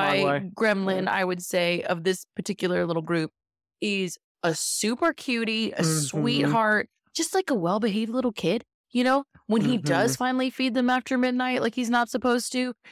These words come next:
Speaker 2: he's, he's like, "Do you want something?" 'Cause he doesn't realize that it's after midnight.
Speaker 1: Mm, I'm
Speaker 2: And,
Speaker 1: good.
Speaker 2: and Gizmo's like, "No, I'm good. I'm a good kid. I'm gonna sit here and just sit in my bed and just be a happy little clam." It
Speaker 1: Yeah.
Speaker 2: was fucking adorable.
Speaker 1: Yeah.
Speaker 2: And, and then, yeah, it goes off the rails very quickly.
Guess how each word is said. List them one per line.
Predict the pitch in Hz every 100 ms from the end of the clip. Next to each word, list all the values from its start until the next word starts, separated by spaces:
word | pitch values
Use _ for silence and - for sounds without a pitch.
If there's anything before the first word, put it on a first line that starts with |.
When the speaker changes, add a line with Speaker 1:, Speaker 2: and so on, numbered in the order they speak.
| -
Speaker 2:
he's, | 262 233 - 202
he's | 226 220
like, | 196
"Do | - 208
you | 190
want | 220 254 247
something?" | 277 254 294
'Cause | 226
he | 143
doesn't | 151 151
realize | 151 185 190 190
that | 202
it's | 196
after | 196 190 202
midnight. | 202 208 202
Speaker 1:
Mm, | 320 339 _ _
I'm | 339 302
Speaker 2:
And, | 311
Speaker 1:
good. | 302 262 -
Speaker 2:
and | 302 302 254
Gizmo's | 311 302 320
like, | 370 381 -
"No, | 440 427 _ -
I'm | 392 392
good. | 392 392 -
I'm | 381
a | 370
good | 370 381
kid. | - 381
I'm | 302
gonna | 359
sit | 359 359
here | 302 320 311 -
and | 320 302
just | 320 -
sit | 330
in | 311
my |
bed | 311 254 311
and | 240
just | 285 247
be | 285
a | 285
happy | 285 285
little | 285 294
clam." | - 285 294 254 _ -
It | 277
Speaker 1:
Yeah. | 277
Speaker 2:
was | 277
fucking | - 302 302
adorable. | 294 302 381 302 175 160 214 _ _ -
Speaker 1:
Yeah. | 180
Speaker 2:
And, | 190 233 233 226 -
and | 226 214
then, | 220 208
yeah, | 190 185
it | - 175
goes | 170 185 170
off | - 160
the | - 147
rails | 151 151 147 147 -
very | 156 156
quickly. | 151 151 160 180